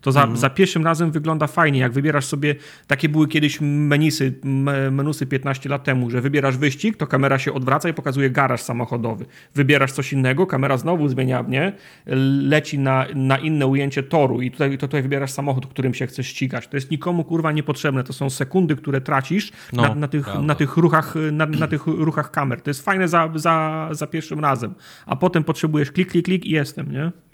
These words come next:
Speaker 3: Tak.
Speaker 2: Do tego wszystkiego nie rozumiem takich, takich miejsc w tym menu. Weźmy dla przykładu ten sklep, em,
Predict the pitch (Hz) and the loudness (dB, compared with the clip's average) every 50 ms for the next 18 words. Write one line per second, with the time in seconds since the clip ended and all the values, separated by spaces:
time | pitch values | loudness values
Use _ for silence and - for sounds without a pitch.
0 | _ _ - - 95 - - - - _ _ _ _ _ _ _ - 131 123 170 | _ _ -12 -12 -12 -12 -14 -20 -20 _ _ _ _ _ _ _ -8 -2 0 2
1 | 170 185 170 - - - 165 165 156 147 143 139 131 156 170 175 160 139 - 135 | 2 2 0 -4 -4 0 0 2 2 2 0 -2 -2 -2 -2 -2 -2 -2 -4 -6
2 | 127 - 143 135 123 - - - - 123 - 135 123 - - 127 135 139 127 127 | -4 -2 -2 -2 -2 -4 -8 -8 -8 -6 -6 -6 -8 -8 -8 -10 -8 -4 -2 0
3 | 127 123 110 104 - - - _ _ _ - - - - - - - - - - | 0 0 0 -2 -4 -10 -14 _ _ _ -20 -20 -20 -20 -20 -20 -20 -18 -12 -6
4 | 131 127 127 127 123 113 104 101 95 101 113 - _ _ _ _ _ - 165 147 | -4 -2 0 2 2 2 0 -2 -4 -6 -8 -12 _ _ _ _ _ -20 -20 -20
5 | 147 117 123 139 143 - 151 139 127 123 120 117 - - - 123 - - 131 127 | -8 -4 -2 -2 -2 -2 -2 -2 -2 -2 -2 -4 -4 -8 -14 -10 -4 0 0 0
6 | 123 117 120 120 123 120 120 117 117 117 123 - _ _ _ _ _ _ _ - | 0 0 -2 0 0 0 0 0 -2 -4 -6 -10 _ _ _ _ _ _ _ -6
7 | 127 123 120 - - - - - 131 127 123 120 110 - - - - - 135 117 | -6 -4 -6 -6 -10 -10 -6 -2 0 2 2 2 0 -2 -8 -10 -8 -4 -4 -2
8 | 110 110 110 107 110 110 107 107 107 107 107 104 110 - | 0 0 0 0 -2 -2 -2 -2 -4 -4 -6 -8 -8 -10